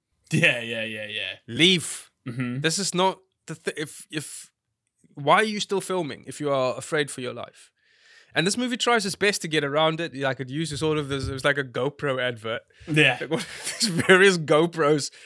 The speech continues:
Speaker 2: that have been attached to handlebars of bikes. And, you know,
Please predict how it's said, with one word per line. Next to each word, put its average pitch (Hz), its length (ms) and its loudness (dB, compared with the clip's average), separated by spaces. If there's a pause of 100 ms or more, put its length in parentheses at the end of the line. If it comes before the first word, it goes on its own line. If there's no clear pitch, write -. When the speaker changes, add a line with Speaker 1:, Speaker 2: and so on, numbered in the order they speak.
(120)
Speaker 2:
that 143 60 4
have 147 140 0
been 147 160 0
attached 151 420 2
to 143 100 0
handlebars 131 920 0 (140)
of 123 200 -4
bikes. - 480 0 (380)
And, 123 260 -4 (120)
you 151 100 2
know, 107 200 -4